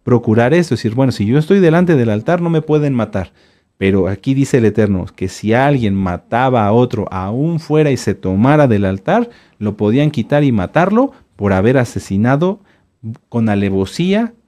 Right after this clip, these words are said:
con ventaja, con soberbia, ¿sí? Con voluntad, eso es para, para fin,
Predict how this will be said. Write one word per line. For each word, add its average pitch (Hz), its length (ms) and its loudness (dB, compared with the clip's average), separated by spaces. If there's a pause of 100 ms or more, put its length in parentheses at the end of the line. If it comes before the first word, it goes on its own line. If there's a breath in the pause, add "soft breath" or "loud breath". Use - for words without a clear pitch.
con 95 220 -4
ventaja, 160 680 -2 (300 soft breath)
con 101 200 -6
soberbia, 92 720 -2 (280)
¿sí? 165 420 -4 (240 loud breath)
Con 127 420 0
voluntad, 107 720 0
eso 104 200 -6
es 107 240 -8
para, 98 240 -10
para 95 220 -6
fin, 98 320 -4